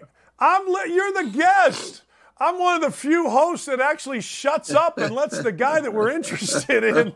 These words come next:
<laughs> talk. You surprised? Like, I, I don't, you know the history of that league. I, I gotta,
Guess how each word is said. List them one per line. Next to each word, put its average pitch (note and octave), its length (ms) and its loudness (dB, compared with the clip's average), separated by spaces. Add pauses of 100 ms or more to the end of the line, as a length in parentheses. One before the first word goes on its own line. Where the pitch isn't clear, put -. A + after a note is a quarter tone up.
(200)
<laughs> - 220 -10
talk. F4+ 460 0 (520)
You D#4+ 200 2
surprised? C4 840 0
Like, A#3 280 0
I, C4+ 380 0
I E4 40 2
don't, C4+ 280 -2
you C#4+ 220 -4
know B3+ 180 4
the G3+ 120 -2
history F3+ 480 -4
of E3+ 120 -4
that D#3+ 240 -2
league. C#3+ 420 -8 (800)
I, - 280 -10
I C#4+ 40 -2
gotta, A#3 340 0